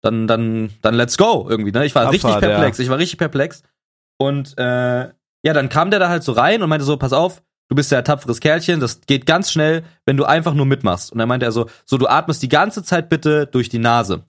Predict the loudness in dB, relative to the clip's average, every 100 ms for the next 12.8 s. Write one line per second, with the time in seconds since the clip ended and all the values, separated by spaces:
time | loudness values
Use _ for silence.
0 | _ -6 -4 -2 -4 -2 0 -2 -2 -6
1 | -4 0 2 4 2 0 -2 -2 0 -2
2 | 0 -4 -2 -4 -2 -2 0 0 0 -2
3 | -6 -6 -8 -12 _ _ _ -2 0 0
4 | -2 -4 _ _ _ _ _ _ _ _
5 | _ _ -14 -4 -2 0 0 -2 0 0
6 | -2 -4 -6 -4 -2 0 0 0 -2 -2
7 | -2 -4 -4 -2 0 2 2 2 0 -4
8 | -4 -2 -2 -2 -4 -4 0 -2 0 -2
9 | -2 -2 -2 -4 -2 -2 -2 -6 -6 -2
10 | -4 -6 -12 -18 _ _ _ _ -4 -2
11 | 0 -2 0 -2 -2 -2 -2 -4 -6 -6
12 | -6 -10 -6 -4 -4 -4 -6 -10